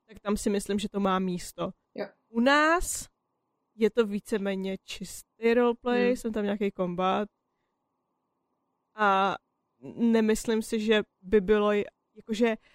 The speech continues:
Speaker 1: byly tam určitě momenty, kdy si řekneš: „Ty vole, to bylo hustý“, ale to my si mezi sebou řekneme: „Ty vole, to bylo
Speaker 2: Hmm.
Speaker 1: hustý“, a nepotřebujeme za to nějakou mechanickou odměnu.
Speaker 2: Tady máš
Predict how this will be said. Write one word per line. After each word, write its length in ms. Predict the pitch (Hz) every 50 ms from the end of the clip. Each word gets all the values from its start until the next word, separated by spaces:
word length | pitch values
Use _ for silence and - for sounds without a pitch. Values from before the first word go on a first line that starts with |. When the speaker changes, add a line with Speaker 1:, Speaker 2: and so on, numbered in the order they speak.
| _ _ _
Speaker 1:
byly 220 | - 240 240 233
tam 180 | - 247 233 165
určitě 340 | 202 202 - - 233 - 220
momenty, 380 | 214 220 214 214 208 214 - 214
kdy 120 | 196 208
si 120 | 202 - 208
řekneš: 240 | 208 190 202 202
„Ty 120 | - _ 196
vole, 160 | 185 185 190
to 120 | - 202
bylo 180 | 185 202 190 190
hustý“, 400 | 190 208 208 - _ _ - -
ale 180 | - 185 196 202
to 80 | -
my 120 | 202 196 202
si 100 | - 202
mezi 240 | 196 196 - 208
sebou 240 | 185 - 180 180 196
řekneme: 280 | 190 - - 196 190 190
„Ty 80 | -
vole, 180 | 196 185 185 185
to 100 | - 196
bylo 140 | 185 196 190
Speaker 2:
Hmm. 80 | 190
Speaker 1:
hustý“, 300 | 208 208 214 - 190 190 196 _ _ - - _ _ _
a 60 | -
nepotřebujeme 560 | 208 208 214 - 208 - - 220 196 202 202
za 100 | 190 202
to 80 | - 208
nějakou 280 | 202 196 190 _ 196 196
mechanickou 580 | 185 185 190 - 214 196 196 - - - 196 -
odměnu. 460 | 175 170 175 170 170 170 170 175 175 170 _ _ _ _ _ _ _ - - - - _ _
Speaker 2:
Tady 200 | 403 381 339 294
máš 400 | 262 240 226 214 220 - -